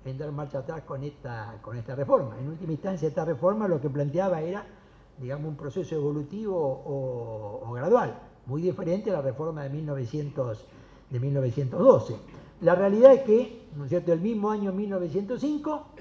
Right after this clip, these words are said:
el Congreso anula esta ley y restablece la vieja ley del año mil ochocientos cincuenta y siete, con el cual se venían haciendo, eh, ¿no es cierto?, haciendo las, las elecciones. Queda,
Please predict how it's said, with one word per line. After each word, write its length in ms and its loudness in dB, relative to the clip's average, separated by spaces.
el 140 -6
Congreso 520 0
anula 300 2
esta 160 0
ley 180 4
y 200 2
restablece 640 0
la 100 2
vieja 240 0
ley 160 0
del 120 -2
año 200 -4
mil 220 -2
ochocientos 500 -2
cincuenta 320 -4
y 80 0
siete, 260 -6
con 140 -6
el 80 -4
cual 180 0
se 140 -4
venían 300 -4
haciendo, 720 2
eh, 300 2
¿no 60 6
es 80 6
cierto?, 220 4
haciendo 380 4
las, 440 0
las 220 2
elecciones. 500 -2
Queda, 380 8